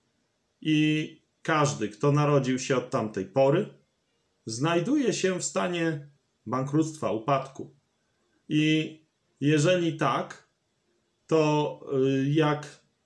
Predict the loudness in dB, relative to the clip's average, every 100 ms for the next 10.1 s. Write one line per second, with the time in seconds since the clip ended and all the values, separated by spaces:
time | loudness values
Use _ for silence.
0 | _ -20 -20 -20 -16 -2 2 2 4 2
1 | 4 4 4 4 2 0 -2 -2 0 -2
2 | -2 -4 -4 -4 -2 0 -2 -2 0 0
3 | 0 0 0 -2 -12 _ _ _ _ -2
4 | 2 4 4 2 0 0 0 2 0 -2
5 | -4 -4 -2 -4 -4 -8 -16 -16 _ _
6 | _ _ _ _ _ _ -2 0 0 0
7 | 2 2 2 0 0 -2 0 2 2 2
8 | 2 2 2 0 0 0 -2 -4 -8 -6
9 | -4 0 2 2 0 -2 -2 -2 -2 -4
10 | -6